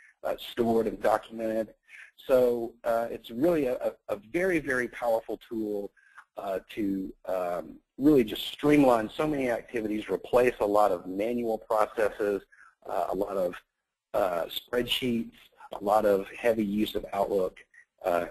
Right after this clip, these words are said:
and so forth. Uh, I hope that this has been helpful for you today. Uh, we will be doing a couple of more of these in the upcoming weeks.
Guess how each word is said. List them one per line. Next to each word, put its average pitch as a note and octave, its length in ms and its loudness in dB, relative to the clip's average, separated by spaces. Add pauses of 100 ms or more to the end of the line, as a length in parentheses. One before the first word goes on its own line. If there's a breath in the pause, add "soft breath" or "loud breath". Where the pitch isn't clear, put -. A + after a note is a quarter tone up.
and F2+ 140 -6
so - 180 -2
forth. - 260 -10 (920 loud breath)
Uh, - 220 4
I - 60 2
hope B3+ 200 2
that F3+ 140 -8
this G3 100 -4
has C#3 160 -6
been C3+ 420 0
helpful C#3+ 540 -2
for C3+ 80 -4
you C3 220 -2
today. A#2+ 600 0
Uh, F#2 320 -8 (440)
we G2+ 260 -6
will A#2 200 2
be A#2+ 160 -2
doing A#2 400 0
a G2 200 -2 (140)
couple B2 200 0
of A2 40 -4
more A#2 200 0
of A2 80 -4
these A2 220 -2
in G#2 120 -8
the F#2+ 100 -8
upcoming G#2+ 500 -6
weeks. G#2 280 -8